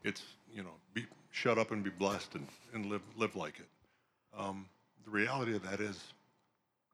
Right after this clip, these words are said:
that prosperity at a level that you can't conceive is scary. Um, and, and that's, that's the life we're living today. Um, we've been blessed. We live a blessed life.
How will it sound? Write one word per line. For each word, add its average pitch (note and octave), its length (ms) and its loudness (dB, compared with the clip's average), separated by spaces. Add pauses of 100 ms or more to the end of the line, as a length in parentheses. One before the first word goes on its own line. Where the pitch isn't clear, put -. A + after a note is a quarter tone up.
(140)
that F#2+ 100 -16 (840)
prosperity A#2+ 640 2
at A2 80 -2
a G#2+ 60 -2
level G#2+ 340 -2
that F#2+ 220 -10
you A2+ 80 -6
can't A2 360 -2
conceive G2+ 600 -6 (840)
is G#2 120 0
scary. D2+ 480 -2 (1200)
Um, G#2 340 -6 (760)
and, G#2+ 120 -14 (200)
and G#2 140 -18
that's, - 280 -14 (920)
that's A2+ 240 2
the G#2 140 0
life G#2+ 380 -2
we're F#2+ 80 -8
living G2 340 0
today. G2 480 0 (760)
Um, F#2 240 -6 (260)
we've G2+ 160 0
been E2+ 140 -8
blessed. F#2+ 540 -8
We G2+ 80 -10
live F#2+ 180 -2
a G#2 60 0
blessed G2+ 360 -6
life. F#2+ 400 -6